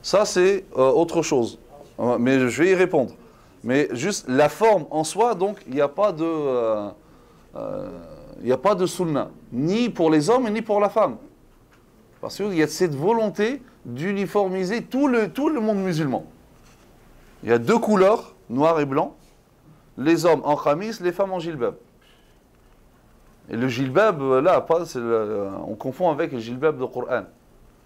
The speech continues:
وَيُدْنِينَ عَلَيْهِنَّ مِنْ جَلَابِيبِهِنَّ. Le jilbab dans le Coran, ça n'a rien à voir avec le jilbab que nous connaissons maintenant.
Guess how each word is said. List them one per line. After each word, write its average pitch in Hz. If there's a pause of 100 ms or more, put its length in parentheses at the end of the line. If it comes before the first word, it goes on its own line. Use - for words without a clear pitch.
(320)
وَيُدْنِينَ 117
عَلَيْهِنَّ 117
مِنْ 117
جَلَابِيبِهِنَّ. 113 (360)
Le 107
jilbab 110
dans 113
le 104
Coran, 127 (240)
ça 113
n'a 110
rien 143
à 185
voir 170
avec 143
le 123
jilbab 131 (260)
que 123
nous 123
connaissons 131
maintenant. 170